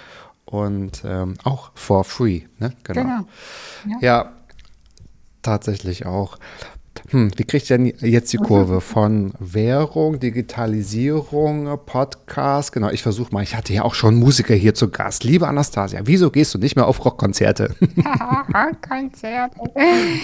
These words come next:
Speaker 2: Ja, also, ich hatte mal eine Story erlebt.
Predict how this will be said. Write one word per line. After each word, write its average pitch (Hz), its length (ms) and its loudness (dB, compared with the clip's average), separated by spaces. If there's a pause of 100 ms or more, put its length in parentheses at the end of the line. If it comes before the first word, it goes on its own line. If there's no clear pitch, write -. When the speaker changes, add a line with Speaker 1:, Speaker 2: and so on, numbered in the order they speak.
(220)
Speaker 2:
Ja, 233 340 2 (180)
also, 233 600 2 (540)
ich 220 200 0
hatte 269 320 2
mal 220 260 2
eine 233 220 -2
Story 196 580 -2
erlebt. 175 640 -12